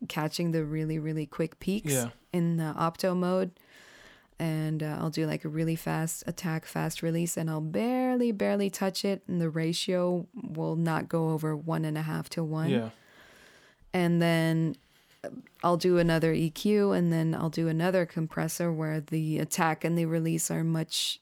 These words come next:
Speaker 1: uh, slower. And so that's more of a, like, a glue type sound. And the ratio will still be really low. It'll still be, like, one and a half to one.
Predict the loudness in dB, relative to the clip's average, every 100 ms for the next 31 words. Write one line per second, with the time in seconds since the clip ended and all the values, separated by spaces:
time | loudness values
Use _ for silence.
0 | -2 -2 0 0 2 4 4 2 0 -6
1 | -18 -20 -20 -20 -20 -12 -2 2 2 2
2 | 2 4 4 2 2 4 2 2 0 0
3 | -2 -4 -2 0 2 2 0 -2 -4 -4
4 | -4 -4 -2 -2 -2 -2 -4 -8 -6 -4
5 | -4 -4 -6 -4 0 4 4 4 4 4
6 | 4 4 2 4 2 2 0 0 0 0
7 | 0 0 0 0 -2 -4 -4 -4 -6 -6
8 | -4 -2 -4 -6 -4 -2 0 -2 -4 -4
9 | -4 -2 0 -2